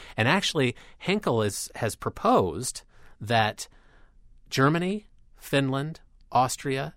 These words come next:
and the Netherlands, the, the big, strong core, which is, is shaky enough as it is. I mean, even today we heard that Germany might lose its triple A credit rating. Henkel says,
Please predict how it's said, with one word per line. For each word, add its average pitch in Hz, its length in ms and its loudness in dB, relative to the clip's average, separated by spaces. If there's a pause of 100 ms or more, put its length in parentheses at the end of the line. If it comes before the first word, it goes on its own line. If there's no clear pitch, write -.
(100)
and 104 160 -4
the 104 60 -4
Netherlands, 107 680 -4 (400)
the, 104 140 -4
the 98 160 -10
big, 123 260 -4
strong 127 400 0
core, 113 640 0 (300)
which - 480 -6
is, 107 300 -6 (100)
is 107 160 -2
shaky 147 400 2
enough 135 240 2
as 113 160 -4
it 113 80 0
is. 110 240 0
I 110 60 -4
mean, 107 200 -2
even 120 200 -2
today 120 300 -2
we 107 140 -4
heard 98 200 -4
that 95 140 -6
Germany 110 280 -2
might 110 280 -2
lose 110 200 -4
its - 140 -10
triple 107 320 -6
A 92 100 -4
credit 127 300 -4
rating. 82 400 -8 (320)
Henkel 139 460 0 (220)
says, 110 280 2